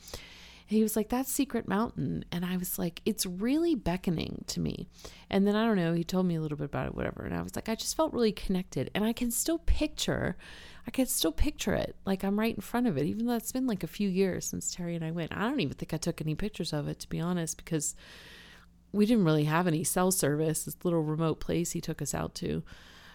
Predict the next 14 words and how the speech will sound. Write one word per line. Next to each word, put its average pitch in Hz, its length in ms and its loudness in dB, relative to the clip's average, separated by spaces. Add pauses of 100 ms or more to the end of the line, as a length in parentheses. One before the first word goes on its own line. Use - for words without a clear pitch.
(200)
Um, 151 520 4 (1160)
and 175 760 4 (1400)
I 190 200 4
have 208 400 2
been 262 300 8
inside 190 1080 2 (560)
that 185 340 4
mountain. 202 800 2
Like, 185 360 0
it's 202 180 4
called 240 460 2
to 240 120 2
me 196 160 6
before 180 880 0